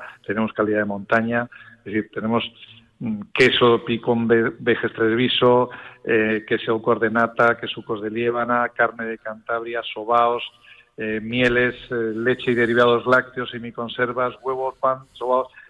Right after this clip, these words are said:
Es decir, en Cantabria podemos degustar todo tipo de productos de alta calidad, como tú bien dices.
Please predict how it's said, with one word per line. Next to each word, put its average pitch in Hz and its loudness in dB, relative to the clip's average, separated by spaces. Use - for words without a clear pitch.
Es 127 -2
decir, 110 -6
en 98 -12
Cantabria 135 2
podemos 135 0
degustar 123 0
todo 120 -4
tipo 113 -4
de 101 -12
productos 110 -2
de 107 0
alta 107 -2
calidad, 110 -2
como 98 -20
tú - -14
bien 110 -2
dices. 113 -4